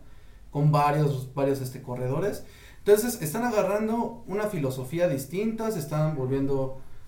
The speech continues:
a acomodar piezas, todavía faltan piezas que vengan, todavía Gilmore no está, y la verdad sí les hizo falta. Entonces, los Patriots, ahorita esta temporada,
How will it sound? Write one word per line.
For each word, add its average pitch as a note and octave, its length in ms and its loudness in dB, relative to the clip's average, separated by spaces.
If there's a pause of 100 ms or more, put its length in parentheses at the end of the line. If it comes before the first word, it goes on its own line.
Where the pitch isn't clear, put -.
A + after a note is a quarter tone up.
(140)
a C3 400 -4
acomodar C3 520 -2
piezas, A3 460 2
todavía A3 240 -2
faltan G#3+ 320 0
piezas G#3 400 0
que C#3+ 140 -4
vengan, F#3 640 -2 (220)
todavía C#3 240 0
Gilmore C#3+ 320 -2 (100)
no C#3+ 160 -4
está, F#3 560 -4
y D3 280 -2
la C3+ 160 0
verdad C#3 300 0
sí E3+ 140 2
les F#3+ 220 2
hizo D3+ 240 -4
falta. B2+ 500 -8 (720)
Entonces, E3+ 400 0
los D#3+ 160 -2
Patriots, A#3 720 -4 (1700)
ahorita C4 400 2
esta - 180 -2
temporada, E3 720 0